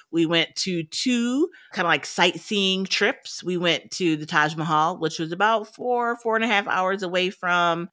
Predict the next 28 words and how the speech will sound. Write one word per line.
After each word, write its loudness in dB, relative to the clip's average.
uh, 6
where 2
we 0
were -2
staying 2
in -2
Gurgaon, 2
which -6
is -4
outside 2
of -6
Delhi. 0
And 2
we -2
went 2
to 2
Kitab 4
Minor 2
Complex, 2
where 0
we 0
got 0
to 2
experience -4
up -2
close -4
and -6
personal -4